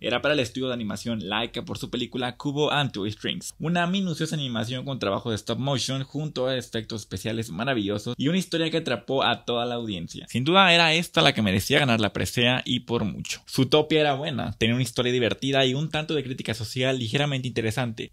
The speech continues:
pero pregunto, ¿En serio? ¿Mejor animación por encima de Kubo? Mm, no lo creo. Pero ya esperaremos que en algún momento reconozcan el trabajo de las animaciones menos populares.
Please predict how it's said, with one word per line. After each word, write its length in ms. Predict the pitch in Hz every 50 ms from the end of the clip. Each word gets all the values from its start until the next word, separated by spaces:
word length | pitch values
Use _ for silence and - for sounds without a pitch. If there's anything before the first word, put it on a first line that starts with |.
| - -
pero 360 | - 151 170 165 165 165 160
pregunto, 580 | 156 143 117 107 101 101 95 - 87 92 - - - _ _ _ -
¿En 140 | - 104 104
serio? 360 | - 151 151 143 127 131 135
¿Mejor 260 | 135 120 110 143 151
animación 480 | 160 151 135 120 113 110 - 123 123 117
por 120 | - 127
encima 340 | 120 113 104 - 120 113 113
de 120 | 107 104 -
Kubo? 340 | - 151 151 151 160 170 170 - - - -
Mm, 440 | - 131 156 165 170 170 175 170 147
no 120 | 120 107
lo 140 | 113 120 117
creo. 260 | - - - - - -
Pero 140 | - 135 147
ya 80 | 156
esperaremos 500 | 180 - - 180 170 165 165 170 170 -
que 100 | - 175
en 80 | 170 165
algún 260 | 147 139 139 165 190
momento 340 | 180 143 135 131 131 - 139
reconozcan 480 | 135 127 - 104 110 113 107 - 120
el 80 | 113 104
trabajo 320 | - 107 107 104 98 113
de 80 | 113 117
las 140 | 120 117 120
animaciones 560 | 110 101 107 107 95 113 113 120 120 117 -
menos 380 | - 117 123 123 123 123 120 120
populares. 540 | - 123 110 - 120 113 87 - - -